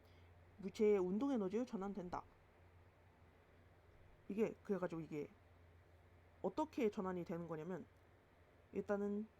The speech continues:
내가 들어 올리는 일을 하죠. 이게 중력에 의한 위치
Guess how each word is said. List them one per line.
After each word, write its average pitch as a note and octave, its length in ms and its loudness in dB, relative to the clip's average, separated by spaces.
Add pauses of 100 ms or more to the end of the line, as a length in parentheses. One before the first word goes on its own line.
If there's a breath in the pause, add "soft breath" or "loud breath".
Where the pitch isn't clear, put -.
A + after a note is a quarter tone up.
내가 A3+ 320 0 (1600)
들어 A3 260 6
올리는 F#3 440 2 (2250)
일을 G3+ 240 6
하죠. G3 260 -6 (1700)
이게 A#3 320 -2 (1080)
중력에 F#3+ 380 0
의한 D#3+ 380 -4 (180)
위치 A#3+ 380 -8